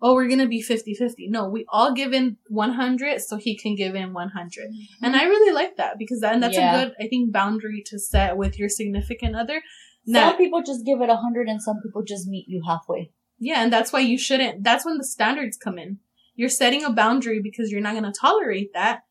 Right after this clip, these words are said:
Speaker 2: Mm-hmm.
Speaker 1: And that's you meeting your standards. Your, your standards are gonna be high. I think, you know, um, I'm gonna say I had
Speaker 2: <laughs>
Speaker 1: or have very
Speaker 2: Uh-huh.
Speaker 1: high expectations of people.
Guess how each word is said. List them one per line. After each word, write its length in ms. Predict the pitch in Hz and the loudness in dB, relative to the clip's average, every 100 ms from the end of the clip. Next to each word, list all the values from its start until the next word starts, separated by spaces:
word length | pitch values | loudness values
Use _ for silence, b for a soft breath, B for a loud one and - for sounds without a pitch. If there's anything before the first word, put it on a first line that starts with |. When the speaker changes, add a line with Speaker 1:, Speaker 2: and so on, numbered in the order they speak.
| _ | _
Speaker 2:
Mm-hmm. 140 | 196 190 | -10 -2
Speaker 1:
And 180 | 220 226 | 2 2
that's 280 | 220 - 208 | 2 0 -2
you 200 | 233 262 | 0 2
meeting 380 | 233 220 214 196 | 2 2 0 -2
your 140 | 196 | -4
standards. 680 | 202 202 190 196 - 202 202 | -6 -6 -6 -6 -10 -12 -10
Your, 300 | 196 190 185 | -8 -8 -10
your 200 | 202 233 | -6 -4
standards 460 | - 226 240 240 | -2 0 0 0
are 100 | 214 | -2
gonna 160 | 208 196 | -6 -6
be 160 | 196 - | -8 -6
high. 140 | 185 - | -6 -4
I 140 | 233 | -4
think, 240 | 269 392 392 B B B B B B _ | -2 -4 -6 B B B B B B _
you 160 | 233 240 | 0 4
know, 240 | 240 226 220 | 4 4 2
um, 400 | 214 190 135 - _ _ _ _ _ _ _ _ _ _ _ _ _ _ - | 0 -2 -6 -18 _ _ _ _ _ _ _ _ _ _ _ _ _ _ -4
I'm 160 | 220 240 | 0 2
gonna 200 | 254 233 | 2 2
say 140 | 226 | 2
I 60 | 214 | 2
had 420 | 240 196 190 226 - _ _ | 2 0 0 -2 -4 _ _
Speaker 2:
<laughs> 220 | _ - | _ -12
Speaker 1:
or 100 | 196 | -10
have 400 | - 170 - 196 - - | -4 -4 -4 -10 -20 -8
very 340 | 220 285 302 | -2 0 -2
Speaker 2:
Uh-huh. 80 | 240 | 0
Speaker 1:
high 380 | 220 214 214 226 - _ _ _ _ _ _ | 0 2 0 -2 -8 _ _ _ _ _ _
expectations 960 | 226 226 - - - 220 202 190 180 196 | -6 -6 -4 -6 -2 -4 -4 -8 -10 -12
of 140 | 180 | -14
people. 500 | - 185 - - 202 | -16 -16 -14 -16 -16